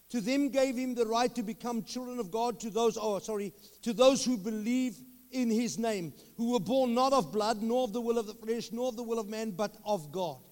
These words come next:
So this word actually gave birth to you and me. The same way, in fact, in Ephesians, he talks about it. He says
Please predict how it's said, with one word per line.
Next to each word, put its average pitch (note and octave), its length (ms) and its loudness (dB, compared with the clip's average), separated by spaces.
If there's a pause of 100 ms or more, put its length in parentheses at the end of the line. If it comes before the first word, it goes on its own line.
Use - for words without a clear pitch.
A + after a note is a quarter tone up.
(360)
So G#3+ 140 -6
this F#3+ 380 -6
word A#3 400 -4 (100)
actually A3 500 -8 (120)
gave G#3+ 320 -6 (180)
birth G#3+ 280 4 (240)
to G#3 200 -10 (140)
you F#3+ 340 -12 (300)
and F#3 340 -6
me. E3+ 240 -10 (260)
The A3 100 2
same D4 500 0
way, C4 320 0 (160)
in A3+ 140 0
fact, C#4 280 0
in C4 120 0
Ephesians, C4 580 0 (220)
he A3+ 200 4
talks C4 420 2
about B3 280 2
it. B3+ 140 -4
He A#3 120 -4
says B3 440 -4